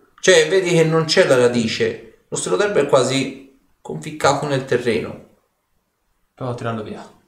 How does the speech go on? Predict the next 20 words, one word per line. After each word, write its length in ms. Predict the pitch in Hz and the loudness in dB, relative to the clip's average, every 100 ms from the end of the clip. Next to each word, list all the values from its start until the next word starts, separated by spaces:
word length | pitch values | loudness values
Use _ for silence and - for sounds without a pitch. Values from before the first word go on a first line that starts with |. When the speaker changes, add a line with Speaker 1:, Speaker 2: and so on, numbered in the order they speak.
| _ _ _ _ _ | _ _ _ _ _
Speaker 1:
Vedi 260 | 180 147 123 | -4 -2 -4
che 140 | 117 | -6
appunto 360 | 117 135 120 - | -8 -10 -12 -6
lo 140 | 120 | -6
tiri 220 | 123 117 | -4 -6
via, 220 | 135 - - - | -6 -6 -10 -12
ma 80 | - | -4
non 100 | 135 | -4
c'è 160 | 127 131 | -2 0
radice. 600 | 123 120 - - - _ _ _ - | 0 0 -8 -14 -16 _ _ _ -6
Speaker 2:
Non 140 | 117 | -6
c'è 100 | 123 | -2
nemmeno 260 | 123 120 107 | -2 -2 -2
terra, 300 | 127 - 110 | -2 -2 -6
quindi. 260 | - - - _ _ _ _ _ _ _ _ _ - _ _ _ _ _ _ _ _ _ _ _ _ _ _ _ - _ - | -12 -16 -20 _ _ _ _ _ _ _ _ _ -20 _ _ _ _ _ _ _ _ _ _ _ _ _ _ _ -20 _ -16
Mi 120 | 120 | -12
sembra 280 | 117 113 110 | -8 -8 -8
un 40 | |
po' 120 | 113 | -10
finto. 560 | 110 98 95 - - | -10 -10 -12 -16 -20